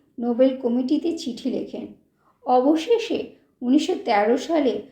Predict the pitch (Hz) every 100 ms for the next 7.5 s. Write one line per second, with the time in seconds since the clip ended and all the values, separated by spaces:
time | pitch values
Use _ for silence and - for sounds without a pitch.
0 | _ _ _ - 233 247 269 311 311 254
1 | 254 254 233 233 220 262 254 349 508 -
2 | _ _ _ - 220 240 247 277 294 330
3 | - 440 415 349 262 - 208 240 370 -
4 | _ _ _ 226 220 240 - 196 202 -
5 | - _ _ _ _ _ _ 233 226 -
6 | 392 453 - _ _ - 196 196 208 208
7 | 247 - - 320